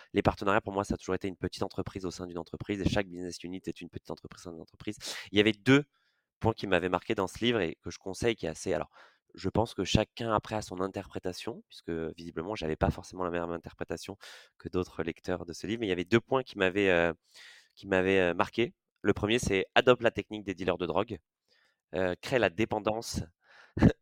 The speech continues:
crée la dépendance, donc tu crois en ton produit, crée la dépendance en offrant les premiers grammes à tes clients. Donc, heu, en sortant, c'est, c'est une métaphore, mais ne parlons pas de drogue parce que c'est mauvais pour la santé. Mais, heu, c'était vraiment te dire, ok,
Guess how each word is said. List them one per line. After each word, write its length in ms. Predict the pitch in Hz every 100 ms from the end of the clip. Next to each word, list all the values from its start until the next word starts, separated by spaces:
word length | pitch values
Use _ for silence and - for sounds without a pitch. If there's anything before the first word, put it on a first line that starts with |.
| _
crée 180 | - 135
la 100 | 110
dépendance, 640 | 95 - 104 104 147 - - -
donc 120 | 90
tu 120 | -
crois 160 | - 135
en 80 |
ton 100 | 113
produit, 520 | 107 104 92 110 - - _ _ _ _
crée 180 | - 131
la 120 | 107
dépendance 680 | 110 - 110 113 120 - - _ _ _ _ _
en 120 | 104
offrant 280 | 107 - 117
les 140 | 104 -
premiers 280 | 98 92
grammes 280 | 85 95 98
à 40 | 87
tes 120 | -
clients. 320 | 82 82 - _ _ _ _ - _ _
Donc, 180 | 87 -
heu, 160 | 85 - - - 87
en 80 |
sortant, 460 | 90 92 - 104 85
c'est, 180 | - 87
c'est 180 | - 85
une 120 | 85
métaphore, 400 | - 98 117 101
mais 160 | 82 - - _ -
ne 100 | 80
parlons 220 | 82 82
pas 120 | 85
de 60 | 80
drogue 200 | 85 -
parce 120 | -
que 80 | -
c'est 120 | 78
mauvais 280 | 78 78 78
pour 140 | 85
la 60 | 80
santé. 320 | - - 104 - - - -
Mais, 220 | 95 107
heu, 80 | 92
c'était 240 | 107 101
vraiment 320 | 92 110 120
te 100 | -
dire, 240 | 92 113 92
ok, 220 | 107